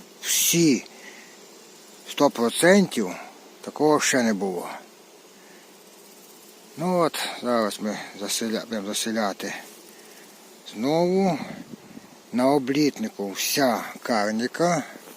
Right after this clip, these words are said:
від Іошки і, е, частина є штромера.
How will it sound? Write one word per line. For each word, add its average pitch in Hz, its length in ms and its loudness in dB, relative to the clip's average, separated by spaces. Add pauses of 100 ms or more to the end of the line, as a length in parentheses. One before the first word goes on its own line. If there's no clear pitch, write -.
(360)
від 139 120 -2
Іошки 160 800 4 (140)
і, 156 200 -2 (360)
е, 139 240 -6 (1120)
частина 151 600 -2
є 139 520 -4 (640)
штромера. 127 800 0